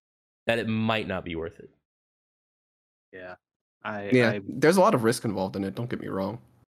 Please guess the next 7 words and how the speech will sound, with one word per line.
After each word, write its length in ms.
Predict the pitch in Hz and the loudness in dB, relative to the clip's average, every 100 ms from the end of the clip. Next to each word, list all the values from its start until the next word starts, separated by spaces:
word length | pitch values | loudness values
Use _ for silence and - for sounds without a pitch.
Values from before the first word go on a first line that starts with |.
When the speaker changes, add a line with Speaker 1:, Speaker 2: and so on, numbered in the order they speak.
| _ _ _ _ _ _ - | _ _ _ _ _ _ -8
Speaker 2:
I 340 | 104 104 101 98 _ | -4 -2 -4 -10 _
personally 440 | - 110 - 110 98 | -6 -6 -4 -8 -6
think 260 | 98 92 | -10 -10
that, 300 | 95 90 - | -8 -10 -10
like, 240 | 98 87 - _ | -10 -10 -14 _
nothing 540 | 101 107 104 120 107 101 | -6 -4 -6 -6 -6 -6
would, 160 | 95 | -8